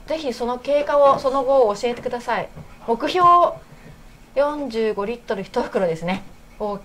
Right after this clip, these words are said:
切って三十リットルの袋にできたらいいね。ね、ちょっとお便り待ってますね。ありがとうございます。そしてね、もう一個ね、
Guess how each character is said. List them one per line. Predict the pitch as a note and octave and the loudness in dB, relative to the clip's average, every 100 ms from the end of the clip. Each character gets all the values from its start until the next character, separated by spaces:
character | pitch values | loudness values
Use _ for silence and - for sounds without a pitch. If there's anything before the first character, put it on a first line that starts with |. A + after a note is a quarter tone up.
| - | -14
切 | - | -16
っ | |
て | A#3 - G3+ | -12 -8 -8
三 | A3 B3+ C4 | -8 -8 -6
十 | C#4 C#4 C#4+ C#4+ C#4+ - - - - | -2 0 0 0 0 -2 -8 -16 -10
リ | C4+ | -8
ッ | |
ト | - A3 | -4 -4
ル | |
の | F#3+ | -4
袋 | F#3 - G3 | -8 -10 -10
に | |
で | F3+ | -10
き | - | -12
た | F3 | -12
ら | |
い | E3+ | -12
い | |
ね。 | D#3+ D#3+ - - - G#3+ | -12 -12 -16 -20 -16 -10
ね、 | B3+ - - - | -4 -4 -6 -12
ち | |
ょ | A3+ | -8
っ | |
と | G3 | -6
お | F#3 | -6
便 | A3 F#3 | -6 -8
り | |
待 | F#3+ A3+ | -8 -8
っ | |
て | E3+ | -10
ま | E3+ | -12
す | |
ね。 | E3 F#3+ - - - - | -10 -12 -12 -18 -20 -20
あ | - | -16
り | F#3+ | -14
が | F#3 | -12
と | E3 | -12
う | |
ご | E3 | -14
ざ | E3+ E3+ | -14 -12
い | |
ま | E3+ E3+ | -12 -14
す。 | - - - - - - - - - - - - | -18 -20 -20 -20 -20 -20 -20 -20 -20 -20 -16 -8
そ | |
し | D#4+ | -6
て | D#4 | -4
ね、 | D4 | -4
も | C#4 C#4 | -4 -4
う | C#4+ | -6
一 | C#4+ | -8
個 | F#3 | -10
ね、 | F3 F3 E3 D#3+ | -10 -10 -10 -12